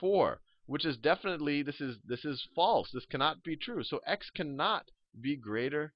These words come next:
than zero. So let's see what happens when x is less than zero. If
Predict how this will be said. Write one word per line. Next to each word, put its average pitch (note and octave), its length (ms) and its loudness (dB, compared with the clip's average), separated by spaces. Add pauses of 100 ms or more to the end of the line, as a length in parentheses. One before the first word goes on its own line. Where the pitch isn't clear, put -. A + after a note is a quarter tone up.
than C3 280 -8
zero. C3+ 480 -6 (340)
So E3 100 -10
let's E3+ 80 -10
see F#3+ 60 -6
what F3+ 100 0
happens D#3 300 2
when D3+ 100 -6
x - 220 -6
is C#3+ 140 -8
less F#3 260 -2
than A2 160 -8
zero. C2 360 -8 (580)
If - 100 -16